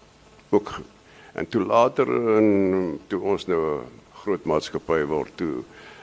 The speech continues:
as ek nou nie meer daar onder op, soos, eh, F W C daar in die, op so voetsoolvlak nie.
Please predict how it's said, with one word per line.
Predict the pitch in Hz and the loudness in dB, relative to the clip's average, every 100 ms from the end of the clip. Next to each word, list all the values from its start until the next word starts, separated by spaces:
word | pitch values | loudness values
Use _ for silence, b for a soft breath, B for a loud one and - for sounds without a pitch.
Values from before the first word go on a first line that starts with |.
| B | B
as | - | -6
ek | 98 | 0
nou | 101 | 2
nie | 104 | 4
meer | 113 107 | 4 4
daar | 92 85 | 4 2
onder | 78 92 87 | 2 0 0
op, | 76 73 - - - _ - - - | -2 -4 -12 -20 -20 _ -20 -20 -12
soos, | 87 - - - - - - - | -8 -8 -10 -16 -20 -20 -20 -16
eh, | - 90 95 - - - - - 110 | -12 -8 -8 -8 -14 -20 -20 0 2
F | 92 | 4
W | 90 | 2
C | 85 92 80 | 2 0 2
daar | 82 82 80 | 4 4 4
in | 73 | 0
die, | 71 62 - | -2 -6 -10
op | - - | -12 -10
so | - 113 | -4 -4
voetsoolvlak | - 123 - 87 82 85 53 - | 0 -2 0 -2 0 2 2 2
nie. | 50 | -4